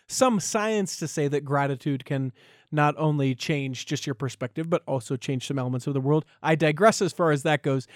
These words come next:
So instantly, after President Nelson gives this talk, it's hashtag give thanks, and it's everybody giving thanks. And I was about three hours into it, and I was like, "Got it.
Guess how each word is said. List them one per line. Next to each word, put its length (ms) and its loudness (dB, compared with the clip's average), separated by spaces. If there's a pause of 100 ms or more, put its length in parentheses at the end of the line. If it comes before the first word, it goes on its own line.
So 300 4
instantly, 720 2 (260)
after 240 2
President 400 0
Nelson 300 0
gives 180 -4
this 160 -4
talk, 360 0 (220)
it's 160 -6
hashtag 500 0
give 200 0
thanks, 340 -2
and 80 -4
it's 120 -4
everybody 340 4
giving 260 0
thanks. 400 -6 (420)
And 240 0
I 140 8
was 220 4
about 280 4
three 380 2
hours 400 6
into 340 -2
it, 140 -6 (800)
and 580 0 (520)
I 100 4
was 160 2
like, 340 2
"Got 280 8
it. 140 -2